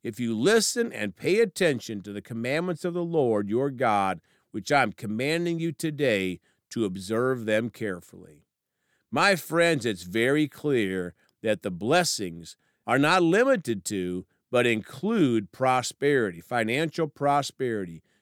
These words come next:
God wants to bless those people that put him first so we can be a great blessing to those around us. Now, Proverbs twenty-eight, verse twenty-seven in the Amplified,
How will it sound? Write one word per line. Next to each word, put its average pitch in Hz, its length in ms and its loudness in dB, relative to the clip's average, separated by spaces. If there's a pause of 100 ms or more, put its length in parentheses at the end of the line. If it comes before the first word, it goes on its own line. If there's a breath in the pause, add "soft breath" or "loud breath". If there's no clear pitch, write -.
(140)
God 135 320 4
wants 143 340 0
to 107 120 -4
bless 123 440 0
those 160 340 0
people 110 480 -4
that 98 200 -8
put 135 220 -2
him 131 240 -4
first 113 480 -2 (220)
so - 140 -8
we 104 180 0
can 110 200 -2
be 117 140 -2
a 95 60 -2
great 113 440 -2
blessing 110 480 -2
to 98 100 -10
those 95 340 -6
around 101 440 -2
us. 73 360 -20 (640)
Now, 151 180 4
Proverbs 147 720 2
twenty-eight, 139 840 0
verse 113 260 -4
twenty-seven 135 760 -2
in 139 60 -2
the 101 140 -2
Amplified, 92 680 -10